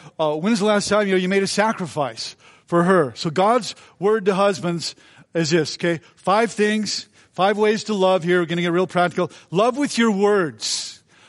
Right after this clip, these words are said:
Love with your words. From the Song of Solomon, you read that the guy's like putting on a clinic. He's like a pro, you know, raving about his wife, encouraging all that she does here.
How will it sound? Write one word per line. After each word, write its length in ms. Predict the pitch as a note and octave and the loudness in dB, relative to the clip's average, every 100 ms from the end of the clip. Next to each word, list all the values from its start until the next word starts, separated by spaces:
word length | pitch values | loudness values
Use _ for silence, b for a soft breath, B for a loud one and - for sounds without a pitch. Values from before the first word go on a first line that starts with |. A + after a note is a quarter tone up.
| b E3+ | b 2
Love 180 | A3+ | 2
with 200 | C4+ G#3+ | 0 0
your 100 | A3 | 2
words. 800 | G#3 F3+ F#3 D#3 A#2 - - - B B B B | 4 4 4 2 -2 -8 -10 -12 B B B B
From 100 | F#3+ | -6
the 80 | G3 | -4
Song 300 | - G3+ A3+ | -2 -2 -2
of 100 | G3+ | -4
Solomon, 460 | - G#3+ B3 G#3+ F#3+ | -2 0 0 -2 -2
you 80 | |
read 180 | F#3+ A#3 | -2 0
that 140 | G#3 G3+ | -2 -2
the 80 | |
guy's 320 | E3+ A3 B3 G#3+ | -2 0 0 -2
like 160 | G3+ | -2
putting 180 | G#3+ G#3+ | -4 -2
on 160 | G3+ F#3 | -2 -2
a 40 | |
clinic. 340 | - G#3+ G#3+ F3+ | -4 -2 -2 -2
He's 140 | E3 | 0
like 180 | F#3+ F#3 | 0 -2
a 60 | |
pro, 400 | D#3+ - G3+ G#3+ | -6 -4 0 0
you 120 | G3+ F#3 | 0 -2
know, 200 | F3+ B B - | -2 B B -8
raving 500 | E3 A3+ C#4 C4 A3+ | -4 -2 0 0 0
about 260 | G3+ G3 | 0 0
his 140 | F#3+ E3 | 0 0
wife, 340 | F#3+ G3 E3 | -2 -2 -4
encouraging 800 | D#3 - B3 C4+ G3 F#3 F#3+ D#3+ B B - | -8 -4 0 0 0 -2 -2 -4 B B -2
all 280 | F#3+ A3 | 0 2
that 120 | A3 A3 | 0 -2
she 220 | - G3+ | -4 -2
does 440 | D3+ G#3 A3 - | 0 0 0 -2
here. 360 | F#3+ E3+ B2+ | 0 0 -2